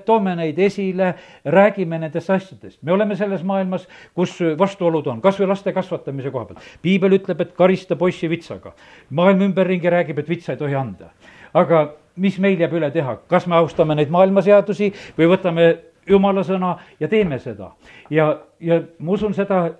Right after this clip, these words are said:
kindlalt ja kindlalt ja võin tänasel õhtul ütelda ka, et, et ei tasu nii karta seda maailma ümberringi, karda parem Jumalat. Ja, ja kui sa siis karistad teda vitsaga, eh, sa, sa, et sa toetud Jumala sõnale, siis Jumal ei unusta sinu lapsi. Ja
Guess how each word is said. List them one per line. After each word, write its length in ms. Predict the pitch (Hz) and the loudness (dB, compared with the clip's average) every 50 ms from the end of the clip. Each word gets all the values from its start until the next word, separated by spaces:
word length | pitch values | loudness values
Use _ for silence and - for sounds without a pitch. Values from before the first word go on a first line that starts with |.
| _ _ | _ _
kindlalt 480 | _ 175 208 214 208 190 214 202 208 - | _ -4 -2 -2 -2 -2 -2 -2 -2 -4
ja 80 | 180 156 | -6 -4
kindlalt 380 | 170 208 202 185 190 185 185 | -4 -4 -2 -4 -4 -4 -4
ja 60 | 180 175 | -4 -4
võin 100 | 180 165 | -2 -2
tänasel 380 | 196 190 185 175 - 190 185 | -2 -2 -2 -2 -2 -2 -2
õhtul 240 | 185 185 190 165 180 | -2 -4 -4 -6 -6
ütelda 320 | 185 - 175 151 143 165 151 | -6 -6 -8 -6 -6 -6 -4
ka, 140 | 165 151 139 | -4 -6 -6
et, 160 | - - - - _ _ - | -8 -12 -20 -20 _ _ -4
et 240 | 143 147 147 - | -4 -4 -4 -2
ei 240 | 165 170 180 185 175 160 - | -2 -2 -2 -2 -4 -2 0
tasu 280 | 180 185 180 165 135 113 104 - _ | -2 -2 0 -4 -8 -8 -10 -14 _
nii 120 | - 131 - | -18 -4 -2
karta 280 | 165 165 165 - 156 | -2 -2 -2 -4 -8
seda 220 | 135 151 143 143 143 | -6 -4 -4 -4 -2
maailma 300 | 160 160 156 139 131 139 139 | -2 -4 -4 -4 -4 -6 -4
ümberringi, 480 | 120 127 123 131 135 123 101 107 101 | -4 -6 -6 -6 -8 -8 -10 -14 -6
karda 300 | - 156 160 - 160 139 135 | -2 -2 0 0 -2 -2 -2
parem 240 | 151 147 143 143 | -2 -2 0 0
Jumalat. 400 | 175 180 151 127 95 87 82 _ _ _ _ _ - - - - - - | -2 -2 -2 -2 -4 -6 -12 _ _ _ _ _ -20 -20 -20 -20 -8 -2
Ja, 220 | 143 151 147 135 135 - - | 2 2 2 2 0 -4 -2
ja 140 | 143 151 151 | -4 -4 0
kui 160 | 175 180 175 | 0 0 2
sa 160 | - 170 143 | 2 0 0
siis 160 | 160 175 - | 0 -4 0
karistad 480 | - 185 190 190 185 190 - 160 - - | 2 4 4 4 2 0 -4 -4 -2 -2
teda 200 | 175 156 170 175 202 | 0 0 2 2 0
vitsaga, 460 | 202 - - 127 104 - 101 90 - _ - - - - - _ | -2 -2 -6 -6 -6 -6 -12 -12 -14 _ -20 -20 -20 -20 -18 _
eh, 260 | - 143 143 135 131 - _ _ _ _ _ | -4 -4 -4 -4 -4 -8 _ _ _ _ _
sa, 180 | - 180 175 175 170 160 135 - - | 0 2 4 4 4 2 0 -4 -16
sa, 160 | _ - 170 143 127 - _ - - _ _ _ | _ -2 -2 -2 -2 -12 _ -20 -20 _ _ _
et 120 | 175 170 - | -2 -2 2
sa 140 | - 175 - | 0 0 4
toetud 360 | 185 202 202 196 196 170 123 | 4 2 2 2 -2 -4 -2
Jumala 360 | 185 214 208 208 165 147 135 131 | 0 0 2 2 2 0 0 0
sõnale, 360 | 156 196 190 160 120 101 101 | 0 -2 -2 -2 -4 -6 -8
siis 240 | - - 160 147 - | -10 -10 -10 -4 -2
Jumal 320 | 185 196 196 175 156 139 135 | 0 0 2 0 0 -2 0
ei 80 | 139 | -2
unusta 480 | 170 208 190 147 110 - - _ 107 95 | 0 -2 -2 -4 -6 -10 -18 _ -20 -16
sinu 240 | 110 104 95 95 110 | -14 -14 -12 -10 -12
lapsi. 320 | 113 - - - - _ _ _ _ _ - - - - _ - | -12 -12 -16 -20 -20 _ _ _ _ _ -20 -20 -20 -12 _ 2
Ja 160 | 156 156 | 2 2